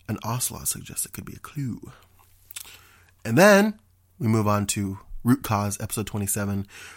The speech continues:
um, where we have to extract an Intel team member, um, that has some information about, um, what the fuck's going on. Um,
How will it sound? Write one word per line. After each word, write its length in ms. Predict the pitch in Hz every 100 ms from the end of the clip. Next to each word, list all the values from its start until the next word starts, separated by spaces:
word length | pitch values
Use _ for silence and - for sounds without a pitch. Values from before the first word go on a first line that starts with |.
| -
um, 240 | 117 104 98
where 100 | 101
we 80 | 104
have 140 | 104
to 100 | 110
extract 540 | - - - 104 98
an 160 | - 104
Intel 360 | 117 113 107 98
team 280 | 110 101
member, 400 | 98 104 101 101 - _
um, 480 | 104 98 71 95 120 - - - _ -
that 240 | 110 85
has 260 | 98 104 98
some 260 | 107 104 -
information 640 | 98 104 101 98 - 104
about, 580 | 104 101 104 104 101 - -
um, 480 | 82 71 73 120 - _ _ _ _ -
what 160 | 101 92
the 40 |
fuck's 260 | - 117 -
going 180 | 113 120
on. 260 | 151 143 143 _ _ _ _ - - _ _ _ _ _ 123
Um, 520 | 117 110 107 113